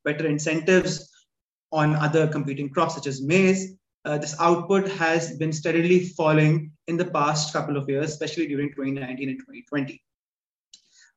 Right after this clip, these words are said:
Uh, I would like to talk about the, uh, why, uh, the reasons why, uh, crop output was steadily falling in the past two years and how it has suddenly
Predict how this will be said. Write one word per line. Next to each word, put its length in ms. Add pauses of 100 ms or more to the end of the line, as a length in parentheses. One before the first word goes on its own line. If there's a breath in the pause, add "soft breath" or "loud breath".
(120)
Uh, 320
I 120
would 160
like 180
to 80
talk 200
about 320
the, 100 (320)
uh, 420
why, 540
uh, 420 (560)
the 140
reasons 340
why, 400 (540)
uh, 280
crop 240
output 360
was 240
steadily 420
falling 260
in 60
the 80
past 300
two 120
years 300
and 140
how 460
it 120
has 220
suddenly 580